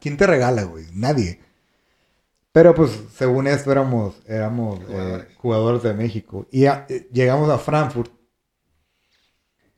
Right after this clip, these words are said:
Speaker 1: Entonces, en Frankfurt llegamos al aeropuerto, güey. Entonces dices, "Güey,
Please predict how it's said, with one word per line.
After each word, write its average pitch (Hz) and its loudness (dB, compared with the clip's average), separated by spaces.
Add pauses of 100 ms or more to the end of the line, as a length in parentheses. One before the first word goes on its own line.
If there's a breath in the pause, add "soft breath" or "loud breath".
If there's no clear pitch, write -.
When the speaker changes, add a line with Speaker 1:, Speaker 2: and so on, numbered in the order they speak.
(120)
Speaker 1:
Entonces, 180 2
en 139 2
Frankfurt 170 4
llegamos 165 6
al 170 4
aeropuerto, 120 -2
güey. 82 -16
Entonces 110 -8
dices, 110 -4
"Güey, 120 4